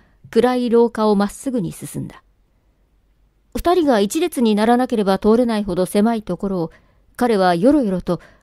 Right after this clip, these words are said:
両側の壁へぶつかりながら行くのである。自分の家へ帰ってきたので気が緩んだのかもしれないが、そういう私もよほど飲まされていたに違いない。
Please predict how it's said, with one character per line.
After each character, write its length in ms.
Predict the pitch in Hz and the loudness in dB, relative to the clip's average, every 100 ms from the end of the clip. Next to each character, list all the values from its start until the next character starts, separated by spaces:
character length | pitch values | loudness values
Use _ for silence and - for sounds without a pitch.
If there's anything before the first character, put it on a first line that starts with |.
| - | -4
両 220 | 226 311 | 2 4
側 200 | 302 285 | 4 4
の 180 | 269 269 | 4 2
壁 300 | 254 247 247 | 2 2 2
へ 60 | 226 | 2
ぶ 140 | 233 | 0
つ 80 | - | -2
か 100 | 277 | -2
り 100 | 277 | 0
な 120 | 285 | 0
が 100 | 262 | 0
ら 100 | 170 | -4
行 120 | 156 | -4
く 80 | 214 | -4
の 100 | 208 | -4
で 120 | 160 | -6
あ 80 | 151 | -12
る。 100 | - _ _ _ _ _ _ _ _ _ _ _ _ - | -16 _ _ _ _ _ _ _ _ _ _ _ _ -6
自 140 | 196 208 | 0 2
分 240 | 247 254 | 4 4
の 120 | 254 | 4
家 260 | 247 - 254 | 2 0 -2
へ 120 | 240 | -2
帰 140 | 220 226 | -2 -4
っ 40 | |
て 200 | - 196 | -4 -8
き 80 | - | -4
た 120 | 202 | -2
の 100 | 196 | 0
で 160 | 180 180 | 0 0
気 140 | 202 | 0
が 120 | 208 | 0
緩 220 | 220 220 | 0 0
ん 80 | 233 | 0
だ 80 | 233 | 0
の 100 | 226 | -4
か 120 | 196 | -4
も 100 | 175 | -4
し 100 | 175 | -4
れ 80 | 175 | -4
な 120 | 190 | -4
い 60 | 190 | -4
が、 160 | 175 - _ _ _ _ | -6 -8 _ _ _ _
そ 180 | - 233 | -2 2
う 40 | 277 | 4
い 80 | 302 | 4
う 140 | 277 | 2
私 360 | 240 240 226 226 | 0 0 -2 0
も 200 | 220 208 - _ | 0 -2 -10 _
よ 140 | 190 196 | 0 2
ほ 160 | 254 | 4
ど 140 | 240 233 | 4 4
飲 180 | 185 | 4
ま 120 | 190 214 | 2 2
さ 120 | 233 | -2
れ 80 | 226 | -2
て 120 | 240 | -4
い 80 | 233 | -2
た 120 | 247 | -2
に 140 | 190 - | -2 -2
違 80 | |
い 180 | 170 190 | -4 -4
な 100 | 190 | -6
い。 100 | 165 | -8